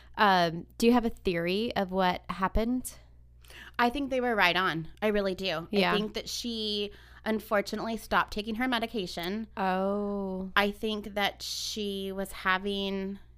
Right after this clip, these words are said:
Speaker 2: um, either personality disorder, whatever, she was diagnosed with schizophrenia,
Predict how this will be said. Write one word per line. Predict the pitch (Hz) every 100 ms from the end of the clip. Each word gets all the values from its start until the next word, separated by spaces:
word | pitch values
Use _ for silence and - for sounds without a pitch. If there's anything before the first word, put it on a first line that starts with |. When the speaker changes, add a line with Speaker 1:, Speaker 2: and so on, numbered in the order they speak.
| - - - 190
Speaker 2:
um, | 185 175 170 160 165 165 - - - - - - - - - - - - - -
either | 202 196
personality | - 208 - 196 185 190 196 196 196 185
disorder, | 196 - - 202 196 190
whatever, | 190 196 190 196 190
she | -
was | 202
diagnosed | - 180 175 180 170 -
with | 175 - -
schizophrenia, | 180 190 - 180 175 170 175